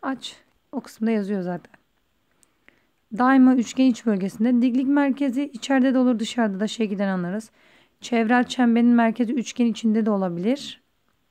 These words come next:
Ya da üçgen burada olur, merkez burada olur, dışında da olabilir. Ağırlık merkezi daima içindedir.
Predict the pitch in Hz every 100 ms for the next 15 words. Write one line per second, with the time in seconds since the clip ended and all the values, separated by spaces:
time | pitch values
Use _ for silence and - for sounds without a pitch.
0 | _ 208 190 202 - - 202 202 214 190
1 | 180 208 208 185 180 202 175 185 175 202
2 | 208 208 214 190 180 170 165 185 262 _
3 | - _ - 208 196 220 214 202 208 175
4 | 185 247 247 247 233 - 196 175 160 -